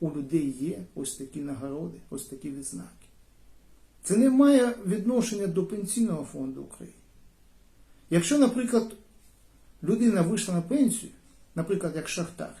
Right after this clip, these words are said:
але не в шістдесят років, а раніше, то, відповідно, держава буде сплачувати цій людині, шахтарю, підтримку з державного бюджету України за рахунок соціальних служб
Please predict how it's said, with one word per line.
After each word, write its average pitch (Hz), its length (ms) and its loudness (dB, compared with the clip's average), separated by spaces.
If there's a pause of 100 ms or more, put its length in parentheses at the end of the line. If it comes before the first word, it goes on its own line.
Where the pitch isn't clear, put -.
(220)
але 196 380 4 (440)
не 165 160 2
в 226 80 0
шістдесят 202 560 0
років, 143 360 -8
а 165 140 -6
раніше, 160 500 -8 (840)
то, 180 140 6
відповідно, 202 480 6
держава 175 640 4
буде 165 280 2
сплачувати 151 720 -2
цій 139 300 -4
людині, 180 440 -4
шахтарю, - 400 -14 (1700)
підтримку 226 800 2 (120)
з 143 100 -6
державного 170 520 0
бюджету 156 460 -4
України 123 520 -8 (460)
за 180 220 6
рахунок 196 520 -2
соціальних 135 540 -6
служб 175 280 -8